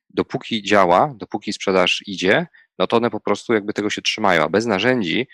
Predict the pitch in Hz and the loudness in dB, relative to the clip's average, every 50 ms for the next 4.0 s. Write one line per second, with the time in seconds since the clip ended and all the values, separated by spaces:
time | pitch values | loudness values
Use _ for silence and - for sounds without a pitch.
0 | - - - 92 92 95 117 165 - 151 127 - - - 107 98 90 - - 92 | -20 -12 -6 -4 -2 -2 -2 -2 -2 -2 -2 -4 -2 -2 -2 -2 -2 0 2 2
1 | 90 90 90 - - 78 76 - - - _ _ _ _ _ _ _ _ _ _ | 2 2 0 -4 -2 -4 -2 -4 -6 -14 _ _ _ _ _ _ _ _ _ _
2 | _ _ - - 87 85 82 82 82 80 76 _ _ _ _ - - - 98 87 | _ _ -6 -2 0 2 2 2 0 -2 -4 _ _ _ _ -6 0 2 2 4
3 | 92 101 104 104 95 87 85 87 82 85 - - 87 80 - - 82 80 - _ | 2 0 4 4 4 4 4 2 0 0 0 0 2 0 0 0 -4 -6 -6 _